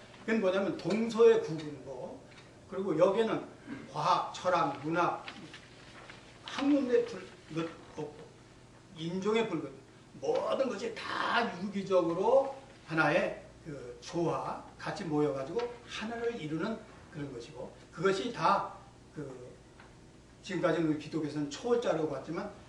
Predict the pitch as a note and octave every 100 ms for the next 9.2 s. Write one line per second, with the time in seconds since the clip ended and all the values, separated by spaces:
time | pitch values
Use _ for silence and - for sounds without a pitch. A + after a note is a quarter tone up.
0 | - - - A3 A3 G3+ F3 E3 F3+ -
1 | - D3 F#3+ C#4 - - D3+ D#3 C#3 -
2 | A2+ - - - - - E3+ - D3+ C#3+
3 | C3+ G#3 G#3+ - - - D#3 C3+ B2 A#2
4 | - A#2+ - - C#3 C#3 C3+ - - -
5 | D#3+ C3+ C3 - - - D3 - - -
6 | - - - - G#3 F#3+ D#3 E3 - -
7 | - - - - D#3+ E3+ F3 E3 E3 D#3+
8 | D3+ D3+ D3 D3 C#3+ - E3+ C#3+ C3+ -
9 | F#3